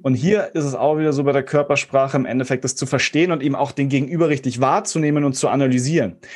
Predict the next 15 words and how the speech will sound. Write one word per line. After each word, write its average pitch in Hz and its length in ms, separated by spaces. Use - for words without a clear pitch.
Ich 127 140
meine, 143 240
wir 151 60
haben 151 80
das 143 120
vorher 156 320
im 147 100
Vorgespräch 151 640
schon 151 180
so 139 60
ein 143 100
bisschen, 151 380
äh, 139 160
auch 139 240
gesehen. 147 320